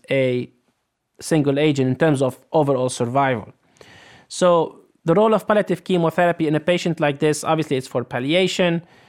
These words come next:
We know that based on recent study that a triplet with a cetuximab P F is better than P F, so that would be an option for patients.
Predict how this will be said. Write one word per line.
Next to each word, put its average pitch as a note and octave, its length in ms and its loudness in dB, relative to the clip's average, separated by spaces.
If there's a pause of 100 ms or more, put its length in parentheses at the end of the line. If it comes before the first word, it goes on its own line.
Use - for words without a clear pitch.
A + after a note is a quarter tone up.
(160)
We D#3 160 0
know E3+ 240 4
that D3 320 -2 (400)
based D3+ 220 0
on C#3+ 140 0
recent D3 340 -2
study D#3+ 440 0
that C3+ 300 -4
a C#3 80 -6
triplet F3 520 -2
with C3+ 200 -2
a A#2 200 -2 (160)
cetuximab E3 640 -2
P D3+ 160 0
F D3 160 0
is B2 140 -8
better F3+ 300 2
than D3+ 180 -2
P D3 220 -2
F, C#3 160 0
so C3+ 100 -8
that D3+ 140 2
would D#3 120 0
be D#3 80 0
an C#3+ 100 2
option C#3+ 300 -2
for C3 120 -8
patients. B2+ 440 -6